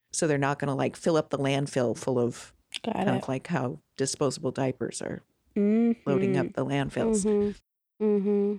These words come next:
Speaker 2: Oh, that's a good point.
Speaker 3: Isn't, um, Glow by Bee, isn't her, her line all natural and cruelty free?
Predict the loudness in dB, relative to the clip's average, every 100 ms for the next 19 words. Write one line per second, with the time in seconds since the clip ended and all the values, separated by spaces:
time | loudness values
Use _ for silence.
0 | -8 _ _ _ _ -2 0 0 -2 -2
1 | -2 -2 -2 -2 -2 -4 _ _ _ 2
2 | 4 4 4 4 4 4 4 4 4 4
3 | 2 2 2 4 2 2 2 0 0 0
4 | 2 4 2 0 -2 _ _ _ 0 2
5 | 2 2 4 4 2 2 0 2 0 0
6 | 0 2 2 0 0 0 -2 -2 0 2
7 | 0